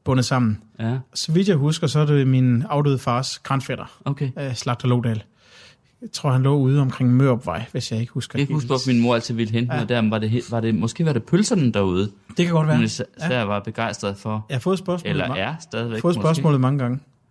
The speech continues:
Speaker 1: Så, men, øhm,
Speaker 2: <laughs> Har du det?
Speaker 1: så er det her. Men vi er, så vi er i, vi er i familie med hinanden. Ja,
Speaker 2: Og
Speaker 1: på
Speaker 2: så
Speaker 1: en eller anden
Speaker 2: forbinder
Speaker 1: måde.
Speaker 2: jeg Lodal med en anden ting, og det er fordi, for nogle år siden, der skrev jeg en, øh,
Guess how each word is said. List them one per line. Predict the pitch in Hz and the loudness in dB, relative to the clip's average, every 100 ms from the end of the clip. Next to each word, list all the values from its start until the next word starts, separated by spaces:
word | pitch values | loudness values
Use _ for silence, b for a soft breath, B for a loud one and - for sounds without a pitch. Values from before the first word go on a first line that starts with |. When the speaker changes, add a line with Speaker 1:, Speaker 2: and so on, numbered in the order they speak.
| _ | _
Speaker 1:
Så, | - - 127 | -14 -14 -12
men, | 135 120 123 | -4 -4 -2
øhm, | 113 110 | -6 -8
Speaker 2:
<laughs> | - | -6
Har | 143 143 | -6 -6
du | 139 | -12
det? | |
Speaker 1:
så | 160 - 156 | -10 -8 -6
er | 160 | -4
det | 180 | -2
her. | 151 117 160 | -2 -2 -2
Men | 143 | -2
vi | 147 | -2
er, | 151 | 0
så | 139 143 | 0 -2
vi | 143 | 0
er | 151 | 0
i, | 185 139 120 110 B B B - | 0 0 0 -2 B B B -6
vi | 131 | 0
er | |
i | 147 | 0
familie | 151 143 123 | 2 0 2
med | 117 | 0
hinanden. | 104 110 113 B B - | 0 -4 -8 B B -10
Ja, | 123 117 - B 156 | -10 -12 -14 B -8
Speaker 2:
Og | 131 | -4
Speaker 1:
på | 139 | 0
Speaker 2:
så | |
Speaker 1:
en | |
eller | |
anden | 202 202 | -2 0
Speaker 2:
forbinder | 160 131 202 156 | -2 0 -2 -2
Speaker 1:
måde. | 127 | 0
Speaker 2:
jeg | 147 | 0
Lodal | 156 175 151 139 127 104 | 0 -2 -2 -2 -2 0
med | 107 101 | 0 2
en | |
anden | 104 131 | 2 2
ting, | 165 143 120 | 2 2 2
og | 117 | 0
det | 165 | 0
er | |
fordi, | 165 156 165 | 0 -2 -4
for | - 139 | -4 0
nogle | 127 120 | 2 2
år | 147 | 0
siden, | 143 143 | 0 -2
der | 147 | -4
skrev | - 147 123 | -6 -6 -4
jeg | 117 123 | -4 -4
en, | 113 110 | -2 -2
øh, | 104 101 | -2 -4